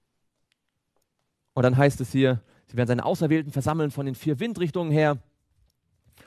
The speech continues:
Und dann ist mir etwas aufgefallen. Er hat gemerkt, dass Fleisch und Blut das Reich Gottes nicht erben können. Alle christlichen Kirchen haben gesagt, „Wir bekehren jetzt einfach die Welt durch unsere Missionsgesellschaften, die Bibelgesellschaften und wird alles besser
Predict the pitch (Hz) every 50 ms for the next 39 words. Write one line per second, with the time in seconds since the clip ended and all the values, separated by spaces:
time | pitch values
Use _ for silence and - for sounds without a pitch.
0 | - - - - 208 226 269 302 330 - 285 262 220 196 170 196 240 - 254 -
1 | - 107 98 101 - _ _ _ _ _ - - _ _ _ _ _ - 135 180
2 | 277 - _ 240 190 143 127 123 170 220 - - - - - - - _ _ _
3 | _ _ _ - - 143 120 - - - - - - - 135 123 123 170 247 269
4 | 269 247 - - - - 143 127 104 - 117 120 170 233 269 254 - 127 117 -
5 | - - 110 - 190 226 202 - - - 151 170 - 170 156 - - 127 123 135
6 | 127 - - - 120 113 113 117 104 - - - - - _ _ _ _ _ -
7 | - - - 214 262 269 - 185 240 240 - - 214 196 165 135 143 139 202 226
8 | 247 208 147 123 113 120 156 - - - - - _ _ _ _ _ _ _ _
9 | _ _ _ _ _ _ _ _ _ _ _ _ _ _ _ _ _ _ _ _
10 | _ _ _ _ _ - 143 127 131 - - - - - 214 190 - 143 160 156
11 | 135 - 135 117 98 123 156 233 294 302 - 131 127 135 113 - 123 113 - 165
12 | 196 233 - - 202 202 208 208 - 220 214 - - 139 120 117 139 175 220 190
13 | 208 175 196 202 202 - 220 208 202 - - 208 175 131 113 107 131 - - 127
14 | 123 110 - - 160 190 - 285 285